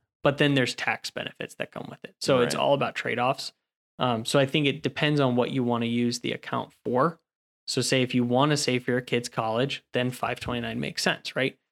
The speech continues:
Speaker 1: But if it's
Speaker 2: Mm-hmm.
Speaker 1: something else other than education, then more a custodial account might be a better idea.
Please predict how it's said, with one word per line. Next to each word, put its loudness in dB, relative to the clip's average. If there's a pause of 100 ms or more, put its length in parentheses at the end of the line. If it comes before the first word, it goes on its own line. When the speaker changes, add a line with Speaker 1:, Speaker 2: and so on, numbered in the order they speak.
(300)
Speaker 1:
But 6
if 2
it's 0
Speaker 2:
Mm-hmm. 2
Speaker 1:
something 2
else 2
other 4
than 2
education, 0
then 0
more 0
a -6
custodial 0
account -8
might -6
be -4
a -4
better -6
idea. -10